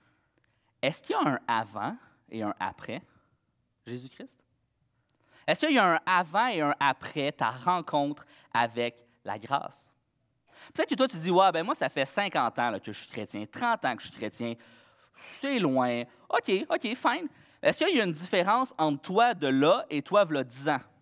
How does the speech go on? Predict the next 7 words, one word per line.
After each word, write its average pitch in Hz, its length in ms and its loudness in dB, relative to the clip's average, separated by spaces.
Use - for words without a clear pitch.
v'là 151 260 4
vingt 233 300 0
ans ? 135 140 2
Si - 220 -2
tu - 160 -2
dis 208 200 0
non, 208 540 4